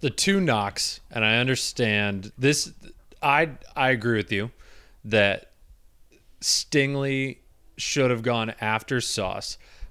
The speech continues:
but the, the two reasons you go Stingley are that Sauce played good competition twice in the last two years, both times against Georgia,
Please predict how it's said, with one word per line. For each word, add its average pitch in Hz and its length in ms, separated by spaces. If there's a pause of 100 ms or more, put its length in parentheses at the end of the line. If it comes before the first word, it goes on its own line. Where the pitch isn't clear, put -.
but 113 200
the, 104 180 (140)
the 127 100
two 190 340
reasons 165 440
you 147 100
go 135 160
Stingley 104 680 (560)
are 107 300
that 95 460 (280)
Sauce 131 680
played 117 500
good 135 280
competition 120 880 (260)
twice 107 720
in 117 140
the 110 80
last 104 360
two 127 100
years, 92 360 (340)
both 160 340
times 107 600 (420)
against 110 540
Georgia, 95 540